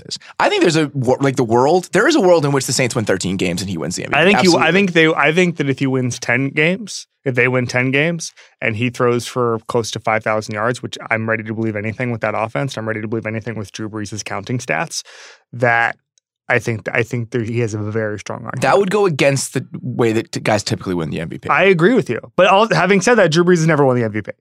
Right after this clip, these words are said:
Speaker 1: I, that could definitely be a driving force behind this. I think that's a really good
Speaker 2: I just think, I remember <laughs> reading Bill James when I was really young,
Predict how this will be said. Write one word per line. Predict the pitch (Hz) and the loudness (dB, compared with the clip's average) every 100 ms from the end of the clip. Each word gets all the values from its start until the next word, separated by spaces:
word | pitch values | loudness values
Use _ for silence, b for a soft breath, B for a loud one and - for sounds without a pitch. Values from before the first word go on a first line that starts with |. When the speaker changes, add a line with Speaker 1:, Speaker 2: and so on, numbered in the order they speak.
| _ | _
Speaker 1:
I, | 120 143 147 - | 0 2 0 -8
that | 117 139 147 - | -2 2 2 0
could | 156 127 | -4 0
definitely | 127 120 127 113 107 | 0 0 0 -2 -2
be | 98 101 | -2 -4
a | |
driving | 92 87 85 90 | 0 -2 -2 -8
force | 87 - | -8 -8
behind | - 95 90 | -6 -6 -6
this. | 95 | -6
I | 107 | -6
think | 110 101 | -6 -6
that's | 92 | -4
a | |
really | 92 78 64 | -4 -4 -6
good | - | -4
Speaker 2:
I | 160 202 | 0 4
just | 262 269 - | 4 4 2
think, | 220 190 | 2 2
I | 170 | 2
remember | 208 214 196 175 147 | 4 4 4 4 2
<laughs> | 120 | 0
reading | 165 143 123 120 b b b - | -2 0 -2 -6 b b b -2
Bill | 151 143 | 0 2
James | 135 120 120 113 | 2 0 0 -2
when | |
I | 117 | -2
was | 110 | -2
really | 117 113 107 | -2 -2 -2
young, | 107 107 104 | -2 -4 -8